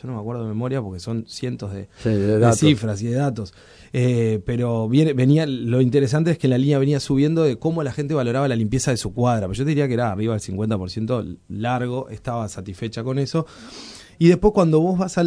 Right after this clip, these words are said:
Speaker 1: a preguntarle a la gente, bueno, pero ¿por qué hay basura fuera del contenedor? La gran mayoría de la población contesta que es por la propia ciudadanía. Después van algunos que contestan que es tema de los hurgadores, después está el tema de la, de la
Speaker 2: Sí.
Speaker 1: intendencia y otros dicen adeom, ¿no? Separan la intendencia
Speaker 2: <laughs>
Speaker 1: de
Speaker 2: adeom.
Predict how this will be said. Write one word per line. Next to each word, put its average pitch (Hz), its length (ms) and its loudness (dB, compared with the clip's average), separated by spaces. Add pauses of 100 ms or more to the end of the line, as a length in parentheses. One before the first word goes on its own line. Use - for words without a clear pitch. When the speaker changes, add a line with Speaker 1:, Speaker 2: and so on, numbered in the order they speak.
Speaker 1:
a 139 160 0
preguntarle 143 440 2
a - 20 2
la - 60 2
gente, 147 200 -2
bueno, 151 240 2
pero 131 160 0
¿por 131 260 0
qué 175 260 2
hay 160 160 4
basura 143 400 0
fuera 147 180 -2
del 147 80 0
contenedor? 147 600 2
La 156 160 2
gran 269 220 2
mayoría 175 440 2
de 135 60 2
la 101 180 -2
población 104 540 -2
contesta 120 520 -2
que 110 120 -2
es 131 80 -4
por - 160 0
la 95 160 -2
propia 127 260 -2
ciudadanía. 95 640 -6
Después 117 320 0
van 165 140 4
algunos 147 380 0
que - 180 -10 (680)
contestan 127 420 -2
que 107 60 -6
es 107 80 -8
tema 127 200 -4
de 127 40 -2
los 123 140 -4
hurgadores, 160 500 0
después - 220 -8
está 120 80 -8
el 110 80 -6
tema 120 180 -6
de 120 60 -6
la, 120 80 -6 (440)
de 123 140 -2
la 127 80 2
Speaker 2:
Sí. 143 60 4
Speaker 1:
intendencia 160 520 4
y 120 100 0
otros 127 220 0
dicen 127 280 -2
adeom, 107 380 -2
¿no? 120 160 -2
Separan 135 480 -2
la 120 100 -2
intendencia 127 580 2
Speaker 2:
<laughs> - 20 4
Speaker 1:
de 123 180 4
Speaker 2:
adeom. 120 300 6